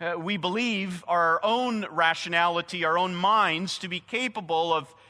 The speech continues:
prescribing for ourselves that which is best, of understanding and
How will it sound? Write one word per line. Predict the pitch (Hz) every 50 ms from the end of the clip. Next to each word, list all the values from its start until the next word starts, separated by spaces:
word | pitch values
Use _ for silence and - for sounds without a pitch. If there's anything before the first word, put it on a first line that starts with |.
| - _ _ _ _ -
prescribing | - 220 - - - - 214 220 240 254 247 262 240
for | 196 - 220 220 208
ourselves | 196 190 - - 190 180 175 175 151 156
that | 175 175 180 185
which | 190 185 175 - 214
is | 208 175 165
best, | 147 160 208 190 151 117 - - - - - - - - - _ _ _ _ -
of | 175 160
understanding | 180 214 208 - - - - - 247 247 247 220 202 185 175 170 165
and | 160 160 160 151 151 - -